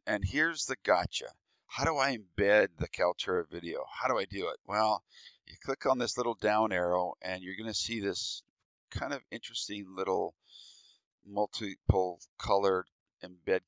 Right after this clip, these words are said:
Kaltura media icon, and you click on that, and then it allows you to go into your My Media section, and you'll notice, ah, there's those gears. Yeah, that means that the video hasn't been processed yet.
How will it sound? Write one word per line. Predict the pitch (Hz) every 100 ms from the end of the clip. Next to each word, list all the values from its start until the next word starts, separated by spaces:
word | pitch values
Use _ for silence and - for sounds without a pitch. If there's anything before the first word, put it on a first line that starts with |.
| -
Kaltura | 85 - 98 87 78
media | 90 98 87 80 - _
icon, | 80 78 - 76 82 90 _ _ - _ _
and | 87 87
you | 87
click | - 139 110
on | 98
that, | 98 92 - - _ _ 92
and | 92 95
then | 104 104 -
it | 95
allows | 92 98 113 123 104
you | 104
to | 95
go | 98 87 -
into | 107 117 - - 95 87 78 82 _ _ _ _
your | 92 95 92 87 90
My | 87 85
Media | 101 123 113
section, | - 76 - 113 104 101
and | 107
you'll | 113
notice, | 113 143 127 - -
ah, | 113 131 110 90
there's | 104 131 -
those | 107 98
gears. | - 110 110 90 87
Yeah, | 92
that | 92
means | 101 120 104
that | 92
the | 90
video | 92 92
hasn't | 87 87 87
been | 85 -
processed | 95 92 78 - -
yet. | -